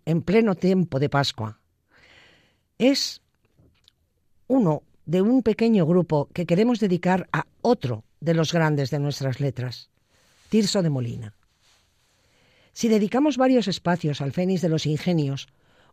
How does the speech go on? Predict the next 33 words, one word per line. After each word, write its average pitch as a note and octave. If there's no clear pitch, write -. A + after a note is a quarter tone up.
uno C4
de F3
sus F3
más A#3
distinguidos F3
discípulos, F3
creemos F3+
que F3
también D3
se C#3
los B2+
merece. A2+
Bien A#3
es C#4+
verdad D3
que F3
en D3+
noviembre D#3+
del C3+
dos C#3
mil E3+
veinte D#3
tratamos A3
El F3
burlador D3+
de E3
Sevilla, D3
obra F3+
clave F#3+
de C3+
nuestro C#3
teatro D#3+
áureo, C#3+